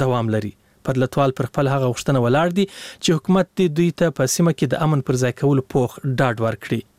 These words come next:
بلخوا د شمالي وزیرستان مرستیال کمیشنر شاهد علي خان ویلي چې په تیرو څو ورځو کې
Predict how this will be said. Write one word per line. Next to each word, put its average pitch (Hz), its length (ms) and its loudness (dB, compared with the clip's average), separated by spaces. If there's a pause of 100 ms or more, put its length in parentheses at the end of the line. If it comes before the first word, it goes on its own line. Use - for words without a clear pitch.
(760)
بلخوا 151 240 2
د 131 60 0
شمالي 143 280 0
وزیرستان 139 420 0
مرستیال 135 380 0
کمیشنر 139 400 0
شاهد 139 220 0
علي 131 120 0
خان 139 200 0
ویلي 156 260 4
چې - 480 -8
په 175 40 2
تیرو 196 240 2
څو 190 200 0
ورځو 190 240 0
کې 190 100 -2